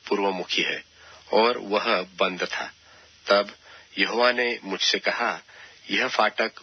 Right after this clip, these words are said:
बंद रहे और खोला न जाए, कोई इससे भी होकर भीतर जाने न पाए, क्योंकि इस्राएल का परमेश्वर यहोवा इससे होकर भीतर आया है। इस कारण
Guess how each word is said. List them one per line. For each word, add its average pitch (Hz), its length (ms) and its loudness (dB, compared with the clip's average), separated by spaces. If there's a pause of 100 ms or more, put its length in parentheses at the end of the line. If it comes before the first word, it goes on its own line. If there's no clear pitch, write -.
बंद 92 320 -2
रहे 82 280 -2 (260)
और 104 160 4
खोला 107 640 0
न 92 220 -2
जाए, 78 320 -2 (460)
कोई 131 260 2
इससे 120 300 2
भी - 120 -4
होकर 101 540 0 (100)
भीतर 104 380 0
जाने 92 300 2
न 92 180 -4
पाए, - 360 -4 (440)
क्योंकि - 320 0
इस्राएल 117 580 2
का 117 120 -2
परमेश्वर 104 560 0
यहोवा 95 560 -2 (340)
इससे - 280 2
होकर 113 440 0
भीतर - 500 -2
आया 85 240 2
है। 78 280 -6 (360)
इस 95 160 2
कारण 107 340 0